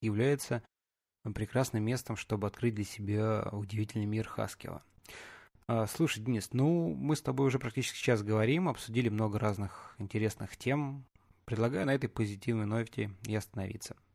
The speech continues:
Спасибо, что пришёл, было очень приятно, интересно с тобой пообщаться.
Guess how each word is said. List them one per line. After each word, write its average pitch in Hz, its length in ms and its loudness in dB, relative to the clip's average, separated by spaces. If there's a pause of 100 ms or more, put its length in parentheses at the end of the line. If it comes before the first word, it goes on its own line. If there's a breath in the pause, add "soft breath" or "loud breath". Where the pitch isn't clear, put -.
(720 loud breath)
Спасибо, 139 360 4
что - 120 -2
пришёл, 151 580 8
было 123 280 6
очень 113 260 2
приятно, 117 480 2
интересно 107 440 -2
с - 40 -12
тобой 104 260 0
пообщаться. 117 720 0